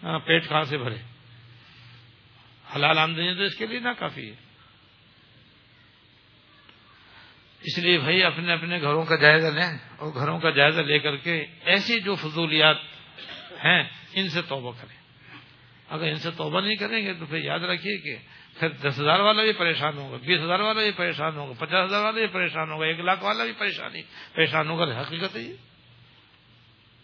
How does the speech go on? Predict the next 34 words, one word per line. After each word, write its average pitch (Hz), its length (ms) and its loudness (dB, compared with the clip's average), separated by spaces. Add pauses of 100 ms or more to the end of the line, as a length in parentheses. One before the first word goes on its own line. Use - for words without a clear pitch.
(220)
اس - 120 -18
لیے 254 160 -6
کہ 240 260 -6
فضولیات 180 600 4
کی 233 80 -2
تو 226 120 -4
کوئی 220 140 0
حد 156 100 2
ہی 233 140 2
نہیں 226 200 -8
ہے۔ 120 80 -16 (960)
جب 156 100 -4 (100)
حد 175 180 6
نہیں 233 300 4
تو 226 120 2
آمدنی 185 440 4
تو 214 120 -4
محدود 233 400 -2
ہے، 123 120 -8 (600)
یہ 185 160 -2
محدود 165 400 2
سے 208 100 0
لامحدود، 208 500 4 (380)
آ، 202 420 -12
کیسے 190 380 2 (640)
کام 180 200 2
چلے 156 240 4
گا؟ 151 120 0
محدود 151 440 0
سے 175 120 -8
کیسے 190 260 0
مسئلہ 196 280 0
حل 165 120 2
ہوگا؟ 135 200 -10